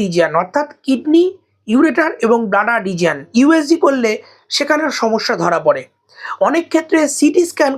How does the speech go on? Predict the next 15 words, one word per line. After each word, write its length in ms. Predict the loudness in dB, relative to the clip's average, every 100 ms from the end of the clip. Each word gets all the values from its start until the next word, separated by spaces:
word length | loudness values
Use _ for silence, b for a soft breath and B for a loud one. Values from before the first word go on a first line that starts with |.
| -2
করতে 220 | -2 0
হতে 160 | 0 -2 -2
পারে, 140 | -4 0
যদি 140 | 0 0 0
কোনো 120 | 0 0
কারণে 200 | -2 -2 0
মাস্ট 220 | 0 -2 -8 -6
থাকে, 240 | -6 0 -2 -2 B B -10
সেক্ষেত্রে 360 | -4 -4 -2 -2
কিন্তু 200 | -2 -2 -2
সিটি 200 | -2 0 0
স্ক্যানও 300 | 0 -2 -2
করতে 180 | -2 0 -2
হতে 180 | -2 -2
পারে। 160 | -4